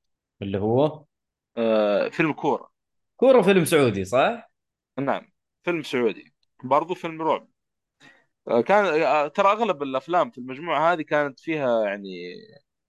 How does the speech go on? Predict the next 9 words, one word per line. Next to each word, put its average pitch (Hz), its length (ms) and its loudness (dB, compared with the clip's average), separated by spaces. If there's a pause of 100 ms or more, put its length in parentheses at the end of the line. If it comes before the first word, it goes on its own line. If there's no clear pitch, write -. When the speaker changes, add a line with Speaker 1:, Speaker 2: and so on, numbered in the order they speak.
(560)
Speaker 2:
آه، 50 680 -2
يعني 101 320 0
فيها 143 240 2
شد 120 280 -6
شويتين. 107 500 -2
يعني 98 120 -4
فيلم 151 220 -2
النازح 151 360 0
هذا 165 300 0